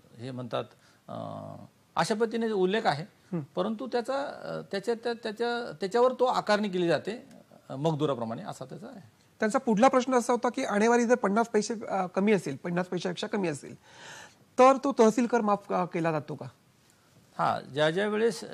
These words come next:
Speaker 1: शासन अशा काही, अ, दुष्काळजन्य परिस्थिती असेल, अतिवृष्टी असेल, अ, त्यावेळेस काही शासन निर्णय घेतं आणि जमीन महसुलात सूट देऊ शकतं.
Speaker 2: हं.
Speaker 1: ज्या ज्या वेळेस सूट दिली जाते,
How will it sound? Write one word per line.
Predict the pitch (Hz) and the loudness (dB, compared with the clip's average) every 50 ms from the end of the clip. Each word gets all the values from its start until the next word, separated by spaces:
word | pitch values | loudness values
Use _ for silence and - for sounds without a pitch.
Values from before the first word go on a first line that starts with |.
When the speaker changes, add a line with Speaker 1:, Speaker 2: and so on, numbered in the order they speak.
| 143 | -10
Speaker 1:
शासन | 131 - 156 143 147 - - 208 196 | -4 0 0 0 0 0 -2 -2 0
अशा | 190 175 - 190 | -2 -2 -2 -4
काही, | 185 180 185 170 160 180 190 190 202 - | -6 -2 -2 0 0 0 -2 -4 -6 -6
अ, | 147 143 139 135 131 123 | -6 -4 -2 -2 -4 -4
दुष्काळजन्य | 123 156 143 - - 175 175 170 175 175 170 | -4 -6 -6 -2 0 0 0 0 -2 -4 -4
परिस्थिती | 160 156 170 151 - - 151 - 165 | -4 -4 -6 -6 -8 -12 -8 -4 -4
असेल, | 147 - - 156 156 151 | -4 -4 -4 -6 -2 0
अतिवृष्टी | 151 135 - - 156 156 143 - - 165 | 0 -2 -2 -4 -8 -8 -8 -6 -4 -2
असेल, | 156 143 - - 147 147 147 139 - _ _ _ _ _ _ _ _ - | -2 -2 -4 -6 -8 -8 -8 -8 -10 _ _ _ _ _ _ _ _ -6
अ, | - 160 156 | -2 -2 -2
त्यावेळेस | 156 - 170 170 180 196 196 - | 0 0 0 0 0 -2 -2 -4
काही | - - 180 180 202 196 | -2 -2 0 0 0 -2
शासन | - 185 175 - - 196 196 185 | 0 -2 -2 -2 -2 -6 -4 -4
निर्णय | 175 170 170 180 196 214 | -4 -2 -2 0 2 4
घेतं | 202 180 170 - 156 139 147 | 4 4 4 4 2 -2 -2
आणि | 147 143 151 170 165 | -2 -2 -4 -4 -4
जमीन | 143 160 175 190 208 | -6 -6 -6 -4 -4
महसुलात | 214 233 240 180 - 208 226 175 | -4 -4 -6 -6 -6 -6 -6 -6
सूट | - - 226 233 214 226 | -6 -4 -4 -4 -2 -2
देऊ | 190 208 214 208 | -2 -2 -2 -2
शकतं. | 165 170 135 - - 139 | -4 -6 -8 -6 -6 -8
Speaker 2:
हं. | 156 - _ _ _ - 165 139 127 _ _ - | -8 -10 _ _ _ -10 -10 -10 -10 _ _ -8
Speaker 1:
ज्या | 131 143 147 | -4 -2 -2
ज्या | 147 170 190 | 0 0 0
वेळेस | 196 190 208 208 185 - | 2 2 0 0 -2 -4
सूट | - - 214 202 | -4 -2 0 0
दिली | 208 180 202 208 220 | 0 0 0 0 2
जाते, | 208 190 - - 196 202 220 - | 2 2 2 0 -4 -4 -6 -8